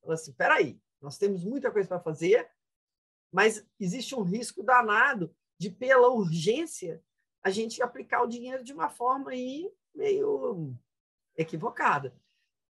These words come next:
Existe o Ministério Público, tanto federal quanto estaduais,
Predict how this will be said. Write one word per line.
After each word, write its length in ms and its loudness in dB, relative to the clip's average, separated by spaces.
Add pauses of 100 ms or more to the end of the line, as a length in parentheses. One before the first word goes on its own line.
(100)
Existe 480 4
o 40 -6
Ministério 440 2
Público, 800 -6
tanto 200 -2
federal 460 2
quanto 220 -8
estaduais, 880 -2